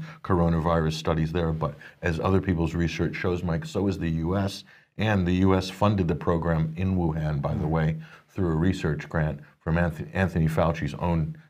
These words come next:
Speaker 1: department, by
Speaker 2: Mm.
Speaker 1: the way. So that, that is not clear.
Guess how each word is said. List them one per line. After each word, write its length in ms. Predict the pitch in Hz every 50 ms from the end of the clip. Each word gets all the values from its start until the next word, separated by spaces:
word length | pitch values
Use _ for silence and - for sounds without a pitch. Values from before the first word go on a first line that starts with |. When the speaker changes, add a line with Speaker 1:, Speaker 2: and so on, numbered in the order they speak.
| _ -
Speaker 1:
department, 640 | - 71 76 - 92 98 95 - - 73 69 - -
by 120 | 76 73
Speaker 2:
Mm. 40 | 71
Speaker 1:
the 100 | 71 80
way. 320 | 87 98 101 87 80 78 80 - - - -
So 320 | - - - 92 87 80 78 -
that, 240 | 87 101 101 - 101
that 220 | 113 113 110 104
is 120 | 98 92 92
not 280 | 101 101 92 80 -
clear. 400 | - - - 101 92 80 69 -